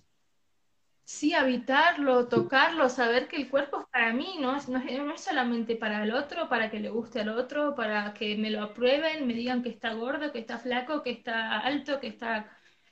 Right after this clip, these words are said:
Es como, ¿qué me importa lo que piense el afuera? Yo quiero sentirme vital, ¿no? Eh, saber que, que puedo respirar bien, que puedo ver, que puedo saborear, que siento, qué pasa cuando me toco, ¿no?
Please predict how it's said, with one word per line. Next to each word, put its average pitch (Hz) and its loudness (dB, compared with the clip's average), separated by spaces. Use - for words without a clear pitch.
Es 233 -8
como, 240 -2
¿qué 285 -8
me 349 -8
importa 330 0
lo 247 2
que 220 -4
piense 262 -4
el 254 0
afuera? 226 -2
Yo 220 -12
quiero 247 -4
sentirme 262 -4
vital, 240 2
¿no? 277 -2
Eh, 208 -6
saber 240 -4
que, 220 -4
que 214 -4
puedo 277 -2
respirar 240 -2
bien, 294 -2
que 226 -6
puedo 233 -4
ver, 262 -2
que 220 -6
puedo 233 -4
saborear, 226 -4
que 208 -12
siento, 240 -4
qué 262 -2
pasa 269 -4
cuando 233 0
me 214 0
toco, 240 -4
¿no? 262 -4